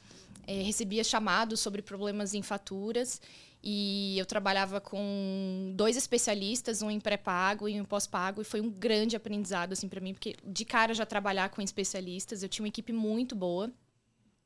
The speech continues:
eh, que me apoiava muito. E, mas o problema ali de, de trabalhar na Claro, pra mim, é que eu morava muito longe. E eu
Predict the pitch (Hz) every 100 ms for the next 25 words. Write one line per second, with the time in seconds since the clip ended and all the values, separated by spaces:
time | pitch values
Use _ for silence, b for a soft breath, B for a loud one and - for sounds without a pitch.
0 | _ 190 175 175 175 170 202 202 208 202
1 | 196 240 214 190 208 294 277 B B B
2 | B B B 214 202 202 196 196 190 202
3 | 214 233 254 - 262 226 220 233 294 285
4 | 247 220 - - - 185 202 - 214 214
5 | 214 240 226 - 202 214 220 208 202 208
6 | 254 277 247 B B B B - 208 269
7 | 226 226 233 240 233 226 247 247 220 190
8 | 180 175 - _ - 214 214